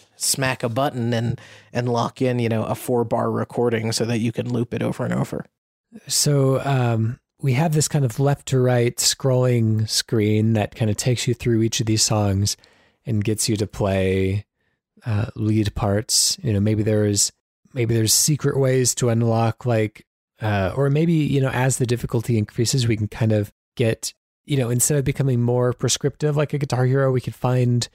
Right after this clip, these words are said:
Speaker 2: interesting ways to make it a little bit more freeform and encourage improvisation in interesting ways. Not sure what that would be just yet, but I'm sure that there are ways that it could be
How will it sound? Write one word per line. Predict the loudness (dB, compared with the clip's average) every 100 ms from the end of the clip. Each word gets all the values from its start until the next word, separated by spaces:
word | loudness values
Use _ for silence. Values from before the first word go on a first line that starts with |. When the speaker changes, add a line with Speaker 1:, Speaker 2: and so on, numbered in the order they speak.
| _ _ _ _
Speaker 2:
interesting | -4 0 0 2 2
ways | 2 2 2
to | 0
make | 0 0
it | 0
a |
little | 0 0
bit | 0 0
more | 0 0
freeform | 0 -2 0 0 0 2 2
and | 0
encourage | 0 -2 0 0 2 2 0
improvisation | -4 -2 0 0 0 0 0 0 0
in | 0 -2
interesting | -2 -2 0 2
ways. | 2 2 -2 -6 _ _
Not | -6 -4
sure | 0 2
what | 0 0
that | -2 0
would | -2 -2
be | -2 -2
just | 0 0
yet, | 0 0 0
but | -2
I'm | 0
sure | 0 0
that | 0 0
there | 2
are | 2
ways | 2 2 0
that | -2
it |
could | -2 -4
be | -2 0 2 0